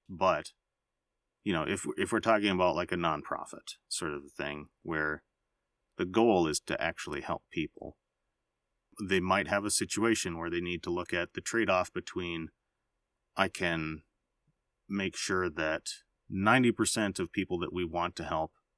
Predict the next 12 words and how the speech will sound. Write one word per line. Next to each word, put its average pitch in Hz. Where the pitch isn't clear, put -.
get 101
a 85
good 92
experience 85
now, 82
or, 87
or 95
work 107
towards 117
a 101
hundred 104
percent, -